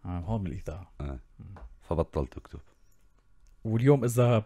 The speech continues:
Speaker 1: فتحوا لك المجال تقرر؟
Speaker 2: رفضت، بطلت أكتب لأنه هو رفضها، يعني الرفض تبعه في شيء مو منطقي
Speaker 1: شو
Speaker 2: يعني.
Speaker 1: كان الرفض؟
Speaker 2: هلا أنا كنت عم بحكي عن حالة إنه حدا بيكتشف إنه، آه، مريض، آه،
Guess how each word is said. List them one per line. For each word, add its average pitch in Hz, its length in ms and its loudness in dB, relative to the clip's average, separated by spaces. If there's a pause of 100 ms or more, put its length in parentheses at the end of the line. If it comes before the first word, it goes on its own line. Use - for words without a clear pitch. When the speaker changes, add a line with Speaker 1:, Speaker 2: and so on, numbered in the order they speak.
Speaker 1:
فتحوا - 340 2
لك - 140 4
المجال 113 320 2
تقرر؟ 90 220 2
Speaker 2:
رفضت، 117 380 6
بطلت 90 500 4
أكتب 117 260 -2
لأنه 98 240 0
هو 107 180 2
رفضها، 113 420 2
يعني 80 240 -2
الرفض 80 560 -4
تبعه 107 280 2
في 92 160 -4
شيء 90 200 -4
مو 78 100 -2
منطقي 76 420 -6
Speaker 1:
شو 131 80 2
Speaker 2:
يعني. 123 120 -2
Speaker 1:
كان 101 120 2
الرفض؟ 92 420 -4 (340)
Speaker 2:
هلا 90 240 0
أنا 127 100 2
كنت - 160 -6
عم 139 140 2
بحكي 143 300 0
عن 123 160 -4
حالة 127 460 4
إنه 98 420 -2
حدا 117 240 0
بيكتشف 104 580 -4
إنه، 82 560 -4 (1400)
آه، 78 220 -2
مريض، 85 500 2
آه، 73 680 -6